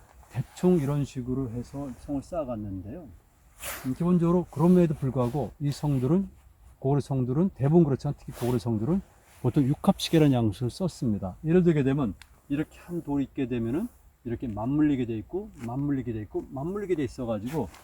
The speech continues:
서로가 쐐기 구조 형태를 갖게 되는 것이죠. 완벽하진 않지만 기본적으로 진짜 좋은 고구려 성들은 바로 육합식을 띠고 있습니다. 성이 하나 있으면은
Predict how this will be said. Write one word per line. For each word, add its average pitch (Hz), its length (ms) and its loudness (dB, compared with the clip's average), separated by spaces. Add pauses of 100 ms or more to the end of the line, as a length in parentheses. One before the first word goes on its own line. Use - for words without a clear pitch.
(280)
서로가 160 320 4
쐐기 220 420 2
구조 147 220 2
형태를 127 360 2
갖게 - 300 -2
되는 113 240 2
것이죠. 95 500 -6 (440)
완벽하진 165 580 6
않지만 147 420 2 (280)
기본적으로 127 760 2 (160)
진짜 151 360 2
좋은 143 300 2
고구려 123 260 2
성들은 117 420 2 (340)
바로 104 140 -4
육합식을 156 680 2 (100)
띠고 147 160 2
있습니다. 95 500 -2
성이 160 240 8
하나 165 140 10
있으면은 139 440 2